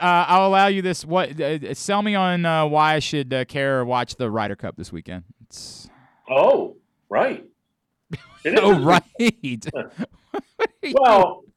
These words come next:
Speaker 1: you
Speaker 2: I mean,
Speaker 1: act,
Speaker 2: I think
Speaker 1: you act like you haven't blocked off the entire weekend.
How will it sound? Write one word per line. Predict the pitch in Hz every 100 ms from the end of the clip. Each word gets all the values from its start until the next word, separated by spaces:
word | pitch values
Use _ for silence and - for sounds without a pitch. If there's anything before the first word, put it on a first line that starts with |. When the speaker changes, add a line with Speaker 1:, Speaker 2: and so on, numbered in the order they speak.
| _ - - -
Speaker 1:
you | 392
Speaker 2:
I | 214
mean, | 226
Speaker 1:
act, | 196
Speaker 2:
I | 202
think | - - - - _
Speaker 1:
you | 226 226
act | - 190
like | 175
you |
haven't | 190 165
blocked | 131 143 160 -
off | 143 147 -
the | 135
entire | 117 - 143 135 120
weekend. | 127 - 90 90